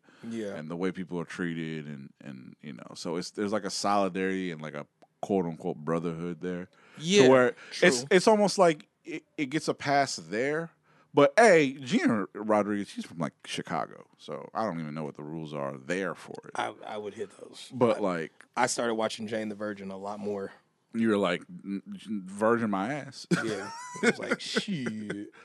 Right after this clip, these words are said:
Speaker 2: Nah, yeah, I would, I would, she, only, I feel like she would be stiff in bed.
Speaker 1: So what I was getting at earlier is that they started pulling up all of her, uh, you know, like, when she
Speaker 2: Oh,
Speaker 1: get in
Speaker 2: like, when she was
Speaker 1: trouble.
Speaker 2: hating on Black Panther?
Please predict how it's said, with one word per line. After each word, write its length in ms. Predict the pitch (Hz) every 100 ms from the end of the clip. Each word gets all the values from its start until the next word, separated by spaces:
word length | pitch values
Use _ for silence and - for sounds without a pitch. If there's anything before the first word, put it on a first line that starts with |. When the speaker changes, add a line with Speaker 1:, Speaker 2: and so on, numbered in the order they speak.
| - - -
Speaker 2:
Nah, 140 | 160
yeah, 300 | 180 147 135
I 40 |
would, 160 | 302 370 -
I 120 | 311
would, 180 | 349 - - -
she, 320 | - - 247 _ _ _
only, 420 | 185 240 226 202 175
I 60 | 165
feel 180 | - 220
like 120 | 190
she 120 | -
would 100 | 175
be 120 | 147 127
stiff 760 | - - - 123 87 - - _ _ _ _ -
in 200 | 85 76
bed. 400 | 78 - - - _ _ _ _ _ _ _ - - _ _
Speaker 1:
So 340 | - 170 139 135
what 240 | - 143
I 60 | 165
was 140 | 143 123
getting 220 | 143 127
at 100 | 123
earlier 300 | 123 131 120
is 120 | 110
that 100 | 113 110
they 100 | 127
started 320 | - 123 110
pulling 380 | - 127 113 110
up 260 | 110 110 - _ _ _ _ _ _ _ _ -
all 260 | 120 120
of 120 | 113
her, 480 | - 123 117 110 110
uh, 540 | 110 110 107 104 101 98 - _ _ _ _ _ _ _ _ _
you 120 | 175
know, 160 | 165 131
like, 120 | 120
when 120 | 143 156
she 80 |
Speaker 2:
Oh, 20 | 180
Speaker 1:
get 40 |
in 60 | 156
Speaker 2:
like, 100 | 151
when 100 | 135
she 100 | 170
was 80 | 160
Speaker 1:
trouble. 80 |
Speaker 2:
hating 100 | 160 135
on 80 |
Black 200 | 120 127 123
Panther? 360 | 135 127 139